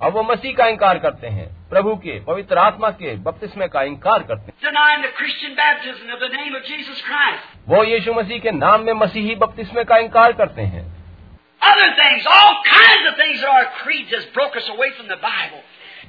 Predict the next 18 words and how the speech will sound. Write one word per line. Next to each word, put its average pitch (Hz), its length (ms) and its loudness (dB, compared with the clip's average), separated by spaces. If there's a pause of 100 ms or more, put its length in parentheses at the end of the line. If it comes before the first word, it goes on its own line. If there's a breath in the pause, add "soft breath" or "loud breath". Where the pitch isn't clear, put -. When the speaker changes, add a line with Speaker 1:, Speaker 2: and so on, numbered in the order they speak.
(140)
Speaker 1:
ऐसी 254 280 6
ही 254 180 0
दूसरी 247 380 -6
बहुत 226 300 4
सी 240 200 -12
बातों 226 380 4
ने, 135 240 -2
हमारे 165 400 2
मतों 185 340 2
ने 131 240 -6 (160)
हमें 147 260 -4
पवित्र 151 320 -6
शास्त्र 180 380 -2
से 117 200 -10
दूर 247 380 -4
कर 139 80 2
दिया 92 260 -14
है। 82 180 -14